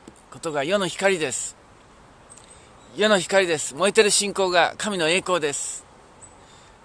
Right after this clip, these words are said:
燃えてる信仰が神の栄光です。私たちは、えー、信仰で燃えて、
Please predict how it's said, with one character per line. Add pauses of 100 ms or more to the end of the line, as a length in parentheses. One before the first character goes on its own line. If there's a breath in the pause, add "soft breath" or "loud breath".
燃
え
て
る
信
仰
が
神
の
栄
光
で
す。
私
た
ち
は、 (1300 loud breath)
え
ー、 (320)
信
仰
で
燃
え
て、